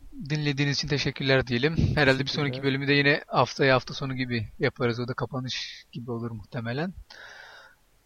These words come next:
Speaker 1: Umarım, e, dediğimiz gibi biraz daha zevkli, rekabetli, rekabetin bol olduğu etaplar görürüz ama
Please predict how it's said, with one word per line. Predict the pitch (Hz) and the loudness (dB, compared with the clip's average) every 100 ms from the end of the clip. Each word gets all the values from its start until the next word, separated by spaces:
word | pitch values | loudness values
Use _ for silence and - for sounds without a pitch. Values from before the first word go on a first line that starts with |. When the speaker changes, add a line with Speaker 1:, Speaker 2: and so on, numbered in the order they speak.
| _ | _
Speaker 1:
Umarım, | 185 143 139 165 | 0 2 2 2
e, | 196 127 | 0 2
dediğimiz | 131 135 127 | 0 0 -2
gibi | 127 143 143 | -2 -2 0
biraz | 151 139 135 | 2 4 6
daha | 135 | 4
zevkli, | 127 131 120 143 135 127 131 | 6 2 2 0 2 2 2
rekabetli, | 127 143 135 135 - - 131 - - - | 2 4 4 4 0 -2 2 4 2 2
rekabetin | 127 131 123 127 135 | -2 -2 -2 -4 -4
bol | 131 | -4
olduğu | 131 127 | -4 -4
etaplar | 127 139 127 135 | -6 -6 -2 -2
görürüz | 123 117 131 147 | -2 -6 -6 -6
ama | 160 185 | -6 -6